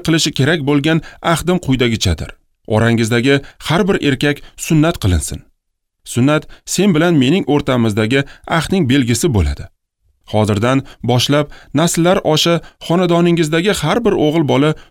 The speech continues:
tug'ilganidan sakkiz kun o'tgach sunnat qilinsin." Endi tibbiyotga qaraydigan bo'lsak, o'g'il bolani kestirish tibbiyot tilida sirkusizatsiya deb ataladi. Tibbiyotda bu muolajani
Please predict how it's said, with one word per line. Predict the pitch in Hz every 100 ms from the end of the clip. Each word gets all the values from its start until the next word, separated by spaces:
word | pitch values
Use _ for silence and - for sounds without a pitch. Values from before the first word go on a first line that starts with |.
| -
tug'ilganidan | 165 175 160 160 156 175
sakkiz | - 151 - 220
kun | - 160
o'tgach | 147 - 165 - -
sunnat | - - 170 175 -
qilinsin." | 101 87 - 78 - _ _ _ _ _ -
Endi | 165 196 202 - - -
tibbiyotga | 180 175 147 -
qaraydigan | 202 120 104 98 123 185
bo'lsak, | 110 87 73 - _ _
o'g'il | 135 196 214
bolani | 160 143 196
kestirish | 131 107 107 156
tibbiyot | - 107 101 131
tilida | 127 127 143 151 - -
sirkusizatsiya | - 165 165 156 135 135 170 139 117
deb | 113 -
ataladi. | - 104 85 76 - _ _ _ _ -
Tibbiyotda | 113 113 104 - 147
bu | 135
muolajani | 143 104 101 101 110 117